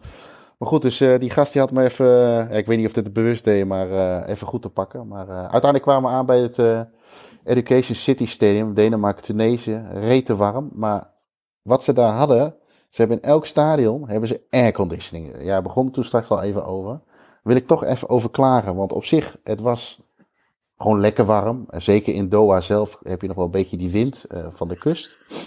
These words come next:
Dus dat is het prima te doen. Eh, maar ze hebben, bij heel veel stadions hebben ze bovenaan, hebben ze op de bovenste ring,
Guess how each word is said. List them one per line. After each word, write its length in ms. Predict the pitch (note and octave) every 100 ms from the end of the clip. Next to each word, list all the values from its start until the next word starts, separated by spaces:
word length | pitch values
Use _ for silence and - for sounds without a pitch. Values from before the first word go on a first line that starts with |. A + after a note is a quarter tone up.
| -
Dus 100 | -
dat 100 | F#2
is 140 | F#2
het 140 | G2+ -
prima 320 | A#2 A2 F#2+
te 120 | -
doen. 260 | G2 D3+ - _ _ _ _ _ _
Eh, 260 | A#2 A2
maar 160 | G#2 A#2+
ze 80 | D#3
hebben, 380 | D3+ C3 A#2 - _ _ -
bij 200 | G2+ A2
heel 280 | C3 G#3+
veel 120 | G3 C#3+
stadions 600 | - D3 C#3 A#2+ A2 -
hebben 240 | A2 G#2
ze 140 | G#2 F#2+
bovenaan, 800 | G#2 C3 C#3+ A2 G#2 A#2 G2+ F#2
hebben 300 | F#2 F#2 F#2
ze 340 | F#2 F2 E2+ D2
op 120 | E2+
de 60 | F2+
bovenste 460 | A2 A2+ A2 -
ring, 320 | G2+ G#2 F#2